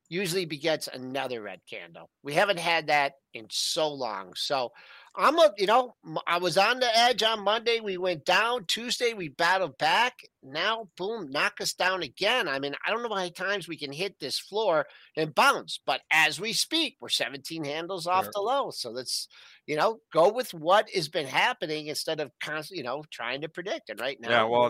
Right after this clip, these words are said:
Speaker 1: we're
Speaker 2: that's it.
Speaker 1: bouncing
Speaker 2: You
Speaker 1: off
Speaker 2: go
Speaker 1: support.
Speaker 2: with the information you have. And this information is that we're just chopping around. But I will tell you, there's not a lot of places to hide here this morning. So looking to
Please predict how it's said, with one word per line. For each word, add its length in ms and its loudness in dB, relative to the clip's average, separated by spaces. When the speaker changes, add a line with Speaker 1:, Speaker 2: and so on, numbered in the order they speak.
Speaker 1:
we're 80 6
Speaker 2:
that's 120 -8
it. 200 6
Speaker 1:
bouncing 100 -2
Speaker 2:
You 80 6
Speaker 1:
off 100 2
Speaker 2:
go 220 6
Speaker 1:
support. 0 -
Speaker 2:
with 240 2
the 80 -6
information 640 -10
you 100 -12
have. 300 -2
And 80 -18
this 180 -16
information 880 -12
is 240 -4
that 340 6
we're 120 -6
just 240 -10
chopping 420 -2
around. 380 -6
But 100 0
I 80 8
will 180 0
tell 360 2
you, 120 -2
there's 200 -8
not 200 -2
a 40 -8
lot 160 2
of 80 -10
places 340 -10
to 140 -4
hide 340 -6
here 180 -12
this 240 -20
morning. 280 -12
So 240 -10
looking 320 -10
to 220 -14